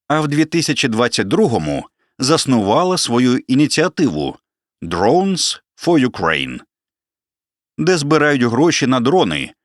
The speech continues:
закуповують та відправляють на фронт. І це не єдина історія. В нас досить багато активних волонтерів, які проводять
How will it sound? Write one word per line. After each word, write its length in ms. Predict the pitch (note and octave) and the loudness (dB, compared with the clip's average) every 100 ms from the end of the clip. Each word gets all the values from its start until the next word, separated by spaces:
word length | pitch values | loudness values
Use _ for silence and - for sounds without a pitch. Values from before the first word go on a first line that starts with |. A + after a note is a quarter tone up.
| _ _ - | _ _ -4
закуповують 880 | D3 C#3+ A#2+ - E3 F3+ F#3+ F3+ | -2 0 -2 0 0 2 0 -2
та 120 | - A#2 | -2 -2
відправляють 640 | F#2+ - F2+ F2+ B2+ B2+ | -2 -4 -2 0 0 0
на 120 | A2 F2+ | -4 -4
фронт. 480 | F2 D2+ B1+ - _ _ _ _ _ _ _ - | -4 -6 -6 -14 _ _ _ _ _ _ _ -4
І 160 | C3 | -2
це 280 | A#2+ - F3 | 0 0 0
не 140 | E3+ D#3 | 2 2
єдина 380 | E3+ G#3 F3 | 2 0 0
історія. 680 | F2+ D2+ - D#2 D2+ C2+ - _ _ _ _ _ _ _ | -2 -4 -4 -4 -2 -6 -10 _ _ _ _ _ _ _
В 200 | - C3+ | -2 0
нас 240 | E3+ D#3+ A2+ | 2 0 0
досить 380 | A2+ D#3+ D3+ | 0 0 -2
багато 520 | A#2 A2 F#2 A#2 - B2 | 0 -2 0 -2 0 -2
активних 540 | - B2 B2 A#2+ - | -2 -2 0 0 0
волонтерів, 720 | A2 G#2+ G2+ E3+ A2 D#2 B1+ - _ _ _ _ | 0 0 0 -2 -2 -2 -6 -12 _ _ _ _
які 400 | C3 D#3+ D#3 D3+ | -2 0 0 -2
проводять 760 | C3+ A#2+ A#2 C3 F#3 F3 D#3+ - | 0 0 2 2 2 0 -4 -10